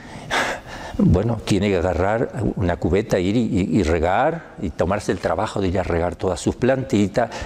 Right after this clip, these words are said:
Es el trabajo, como decía Santa Teresa, de la parte ascética. Pero por ahí llueve. <laughs> Cuando llueve, bendito sea Dios que llueve. A eso le llamamos la parte mística, que tampoco está exenta de la ascética. Siempre van juntas, aunque hay pre-, predominio de una sobre la,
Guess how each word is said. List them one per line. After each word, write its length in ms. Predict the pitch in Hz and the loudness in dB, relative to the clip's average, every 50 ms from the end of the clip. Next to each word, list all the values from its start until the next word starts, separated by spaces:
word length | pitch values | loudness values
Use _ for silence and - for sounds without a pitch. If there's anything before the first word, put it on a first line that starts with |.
| - | -2
Es 160 | - 101 - - | 0 0 2 0
el 140 | 113 107 | 0 2
trabajo, 460 | - 135 107 98 95 98 - - 117 95 | 0 0 0 0 0 -2 0 -2 -2 0
como 160 | - 92 85 | 0 0 0
decía 200 | 82 - - 104 | 0 0 0 0
Santa 380 | - - 113 104 98 120 117 - | 0 0 -2 0 0 -2 -2 0
Teresa, 420 | - 117 101 101 92 - - 113 | 0 2 2 0 0 0 -2 0
de 100 | 101 101 | 0 0
la 120 | 92 85 - | -2 -2 -2
parte 320 | - 104 98 - - 95 | -2 -4 -4 -2 -2 -2
ascética. 640 | 82 - - - 156 165 - - - - - - - - - - - - | 0 0 0 2 2 0 2 0 -2 -2 0 -6 -8 -8 -8 -8 -8 -2
Pero 160 | - 107 101 101 | 0 0 0 2
por 200 | 98 110 98 113 | 2 2 2 2
ahí 100 | 135 117 | 2 4
llueve. 320 | 107 147 196 180 120 92 - - - - - - - - | 4 4 6 4 4 2 0 -2 -4 -4 -4 -4 -4 -2
<laughs> 460 | - - - - - 117 110 107 107 | -2 -4 -2 0 0 0 0 0 0
Cuando 260 | 110 104 92 95 110 | 0 0 2 2 2
llueve, 320 | 110 98 110 120 120 110 110 | 4 4 4 4 4 4 2
bendito 440 | 92 92 90 92 113 120 - 120 101 | 2 2 2 2 0 2 0 0 0
sea 180 | - - 98 | 2 0 2
Dios 180 | 92 98 98 - | 2 2 0 2
que 120 | - 113 | 0 2
llueve. 320 | 110 143 127 98 101 107 - - - - - - - | 4 4 4 4 4 0 -2 -10 -16 -16 -16 -10 -4
A 120 | - 101 101 | -2 0 0
eso 200 | 131 - - 123 | 0 0 2 2
le 100 | 110 98 | 2 2
llamamos 380 | 92 92 87 98 110 113 101 | 2 2 2 0 0 2 2
la 80 | 92 85 | 0 0
parte 340 | - - 101 101 - - 98 | 0 -2 -4 -4 -2 -2 0
mística, 640 | 92 104 117 123 113 - - - - 90 - 87 | 2 4 4 4 2 0 -2 -2 -2 0 0 -2
que 180 | - - 101 92 | 0 0 -2 0
tampoco 580 | - - 85 85 82 - - 127 147 - - | 0 0 0 0 0 0 2 0 2 2 0
está 200 | 101 - - - | -4 -2 -2 -2
exenta 480 | 104 - - - - 113 101 98 104 95 | -2 0 -2 0 0 0 0 0 -2 0
de 100 | 92 90 | 0 0
la 80 | 85 87 | 0 0
ascética. 640 | - - - 156 - - - - - - 98 90 | 0 2 0 0 2 0 -2 0 0 -2 0 0
Siempre 340 | - - 147 139 120 - 110 | 2 2 2 2 2 2 2
van 140 | 107 107 104 | 2 0 -2
juntas, 480 | - - - 143 120 110 101 - 107 - | -2 0 0 2 2 2 0 0 -2 0
aunque 280 | - 110 95 98 - 117 | -2 -2 -2 0 0 0
hay 80 | 120 | 0
pre-, 240 | 117 - - 101 95 | 0 0 -2 0 0
predominio 720 | 87 - - - 98 92 82 92 95 107 123 131 120 107 | -2 -2 0 0 0 2 2 2 2 2 2 2 2 2
de 80 | 92 95 | 4 4
una 180 | 98 110 117 104 | 4 2 0 0
sobre 360 | - - - 87 85 80 80 | 0 0 0 0 0 0 0
la, 120 | 80 80 | -2 -4